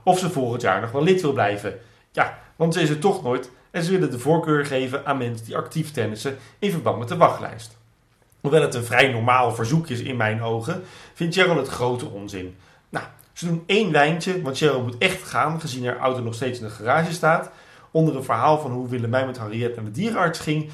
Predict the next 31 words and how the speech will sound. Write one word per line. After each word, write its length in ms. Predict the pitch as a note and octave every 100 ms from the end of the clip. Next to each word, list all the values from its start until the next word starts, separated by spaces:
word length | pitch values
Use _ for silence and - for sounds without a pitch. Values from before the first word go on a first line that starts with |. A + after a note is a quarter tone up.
| - -
gaat 400 | - F#3 G#3 G#3+
Cheryl 400 | E3+ D#3 D#3+ F3 -
en 220 | A2+ A2
komt 320 | - A#2+ B2
Cecile 320 | D3+ - D#3+ D#3
van 180 | G3+
Buren, 380 | D3+ A2+ G2 G#2 - -
ofwel 520 | C3 B2 A2+ A#2 - -
de 80 | C#3+
Gooise 360 | - C3 A2+ -
kakmedam 500 | F3 - A2 F#2+ G2
van 140 | B2
eerder, 420 | A2+ G#2+ B2+ D#3+ - - - _ _
het 260 | D#3 D#3+ - - _
tennisterras 720 | C#3 A2 A2 A#2+ B2 B2 -
opgestiefeld. 920 | B2 A#2+ A2+ - A2 - - - - _ _ _ _ _ -
Claire 240 | G#3 F#3
en 140 | D#3 C3+
Willemijn 520 | B2+ B2 A#2 G#2+ G#2
blijken 300 | C3 B2 A2
haar 180 | G2 G2
te 100 | -
kennen 360 | F#3 F#3+ G3+ - _ -
en 180 | B2 -
ondanks 380 | F#3+ D#3 A#2+ B2+
het 120 | A#2+
feit 240 | A2 G#2+
dat 140 | A#2+ -
een 180 | C3+ B2
of 80 |
ander 300 | - A#2 A2